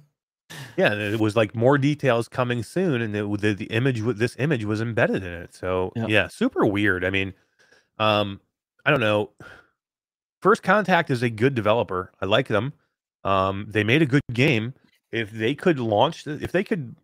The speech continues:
Speaker 1: rebrand this game as Solaris two, you know, in the name, but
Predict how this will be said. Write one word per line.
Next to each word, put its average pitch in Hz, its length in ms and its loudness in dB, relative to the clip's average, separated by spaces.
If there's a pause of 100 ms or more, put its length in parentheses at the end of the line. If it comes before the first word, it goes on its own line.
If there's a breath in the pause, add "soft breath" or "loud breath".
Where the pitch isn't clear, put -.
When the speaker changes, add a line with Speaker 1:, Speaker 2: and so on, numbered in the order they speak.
(120)
Speaker 1:
rebrand 156 1040 -2
this 156 180 -2
game 135 400 -2
as 101 200 -2
Solaris 107 480 -2
two, 143 500 -2 (100)
you 117 140 -8
know, 101 220 -2
in 101 60 -4
the 101 60 -6
name, 123 420 -2
but 107 220 2